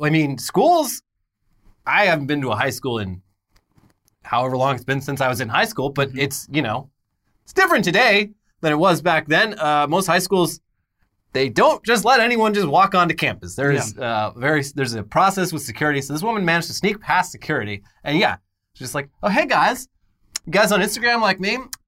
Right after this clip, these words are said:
Speaker 1: Anyway, check out my Instagram." Passing out flyers.
Speaker 2: A totally normal thing to do. I mean, I don't know. I'm not in high school, but it sounds like a pretty abnormal thing to be approached by someone being like,
Speaker 1: It's real
Speaker 2: like,
Speaker 1: weird.
Speaker 2: even if they were your classmate,
Speaker 1: Like,
Speaker 2: handing out
Speaker 1: uh,
Speaker 2: flyers,
Speaker 1: okay. <laughs>
Speaker 2: flyers with their, like,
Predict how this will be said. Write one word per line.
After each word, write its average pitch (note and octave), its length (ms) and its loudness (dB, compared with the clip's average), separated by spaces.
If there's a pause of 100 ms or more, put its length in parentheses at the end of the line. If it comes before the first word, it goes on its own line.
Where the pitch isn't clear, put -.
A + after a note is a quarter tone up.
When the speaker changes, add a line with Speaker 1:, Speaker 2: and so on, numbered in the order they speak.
(140)
Speaker 1:
Anyway, C3+ 360 -2
check B2+ 180 -2
out D#3 80 0
my F3+ 120 2
Instagram." C#3+ 380 0 (300)
Passing D#3 300 0
out C#3+ 160 0
flyers. D#3 340 4
Speaker 2:
A G#3+ 100 2
totally D4+ 300 6
normal A#3 320 4
thing A3 160 2
to F#3+ 80 2
do. G#3 80 2
I F#3+ 140 4
mean, G#3+ 100 4
I F#3 160 4
don't G3+ 140 2
know. E3 60 2
I'm F#3 100 4
not F#3+ 140 4
in E3 40 -2
high G3 120 2
school, E3+ 180 0
but E3 120 0
it F#3 200 0 (240)
sounds C#4+ 280 4
like B3+ 100 2
a G#3 40 -2
pretty A3+ 220 0
abnormal F3+ 500 4
thing F3+ 240 2
to D#3 60 0
be D#3 80 4
approached F3 360 2
by D#3+ 140 2
someone E3 320 0
being D#3 160 0
like, D#3+ 160 2
Speaker 1:
It's G3 160 -8
real B3 220 0
Speaker 2:
like, A#3 160 4
Speaker 1:
weird. - 100 -6
Speaker 2:
even C4 220 4
if B3+ 100 0
they B3 120 4
were A#3 80 4
your G3+ 120 2
classmate, F#3+ 640 2
Speaker 1:
Like, A#2 200 -8
Speaker 2:
handing G#3 240 4
out F#3+ 160 6
Speaker 1:
uh, D#3+ 180 4
Speaker 2:
flyers, F3+ 720 6
Speaker 1:
okay. G3+ 160 2
<laughs> - 180 -20
Speaker 2:
flyers A3 460 6
with F#3+ 140 0
their, F3 180 4
like, F3+ 260 -2